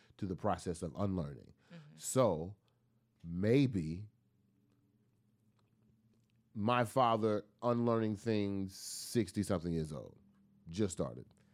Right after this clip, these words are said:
Speaker 2: Right.
Speaker 1: I'm unlearning things, started twenty-seven. Maybe we can get, uh, Gen Z to unlearn things by nineteen. And then maybe after that, sixteen.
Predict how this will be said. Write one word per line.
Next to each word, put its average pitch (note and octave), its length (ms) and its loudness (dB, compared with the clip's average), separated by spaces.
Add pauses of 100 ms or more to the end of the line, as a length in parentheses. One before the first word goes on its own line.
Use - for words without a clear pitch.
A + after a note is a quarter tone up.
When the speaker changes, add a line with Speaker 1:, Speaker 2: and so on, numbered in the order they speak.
Speaker 2:
Right. - 180 -20
Speaker 1:
I'm A#2 220 0
unlearning A2+ 420 2
things, G#2 440 -2
started G2 600 -2
twenty-seven. F2 640 0 (560)
Maybe A2+ 440 2
we A2 220 4
can G2+ 240 -2
get, F2+ 260 0 (800)
uh, E2+ 340 -2
Gen G2+ 640 0
Z G2 480 2
to F#2+ 220 -4
unlearn G2 380 0
things F2+ 460 -4
by D#2 720 -4 (340)
nineteen. E2 540 -4 (920)
And D#2+ 140 -8
then F2+ 160 -2
maybe F#2+ 800 -2
after F#2+ 340 -6
that, G2+ 320 0 (720)
sixteen. D#2+ 500 -6